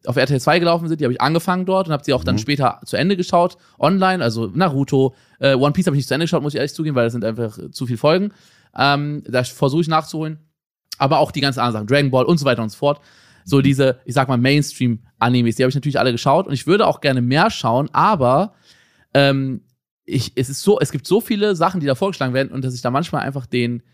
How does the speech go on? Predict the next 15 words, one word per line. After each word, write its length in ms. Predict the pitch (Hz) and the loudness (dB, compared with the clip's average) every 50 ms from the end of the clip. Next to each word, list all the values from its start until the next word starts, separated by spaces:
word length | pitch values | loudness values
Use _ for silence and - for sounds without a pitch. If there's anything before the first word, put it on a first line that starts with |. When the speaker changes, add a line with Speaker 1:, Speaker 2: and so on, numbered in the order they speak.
| _ _ _ _ _ _ _ _ - | _ _ _ _ _ _ _ _ 0
Speaker 1:
den 100 | 135 160 | 2 2
Überblick 280 | 220 226 147 127 120 | 2 2 2 0 -2
verliere. 540 | - 117 104 110 113 113 131 160 185 - _ _ _ _ _ _ _ _ _ | -2 -4 -6 -4 -2 -2 -2 -2 -2 -4 _ _ _ _ _ _ _ _ _
Und, 560 | - 135 139 139 139 139 139 143 143 - - | 2 4 4 4 4 2 0 -2 -6 -10 -8
äh, 560 | - 123 131 131 131 127 127 127 127 120 - 117 | -4 -2 0 0 0 0 0 0 -2 -2 -2 -2
das 260 | - 160 214 - - | -2 -2 -2 -2 -2
habe 120 | 233 214 | -4 -4
ich 100 | 196 185 | -2 -4
auch 140 | - 175 170 | -4 -4 -4
oft 160 | - 165 - | -6 -6 -4
das 120 | 185 170 - | -6 -6 -6
Gefühl, 360 | - 156 - - 175 175 165 | -8 -8 -2 0 0 0 2
dass, 320 | 147 139 135 - - - _ _ _ _ _ _ _ _ _ _ _ - | 0 -2 -2 -4 -8 -16 _ _ _ _ _ _ _ _ _ _ _ 0
dass, 280 | 139 135 127 - - | 0 0 0 -2 -4
äh, 720 | - 127 127 127 123 123 123 123 120 120 120 117 110 - | -2 0 0 0 0 0 -2 -2 -2 -4 -4 -4 -6 -6